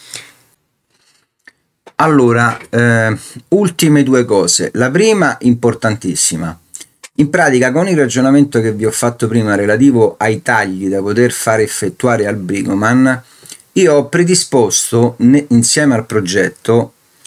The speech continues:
eh, in pratica la distribuzione di tutti i pezzi su quella che è la tavola standard che vende il Bricoman, cioè duemilacinque per milleduecentocinquanta,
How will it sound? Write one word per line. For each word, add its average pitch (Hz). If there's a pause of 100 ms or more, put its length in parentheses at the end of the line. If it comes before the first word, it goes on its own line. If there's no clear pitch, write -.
(240)
eh, 95
in 160
pratica 127
la 135
distribuzione 160
di 131
tutti 170
i 143
pezzi 110
su 120
quella 175
che 131
è -
la 117
tavola 117
standard 101
che -
vende 107
il 98
Bricoman, 95
cioè 107
duemilacinque 117
per 101
milleduecentocinquanta, 101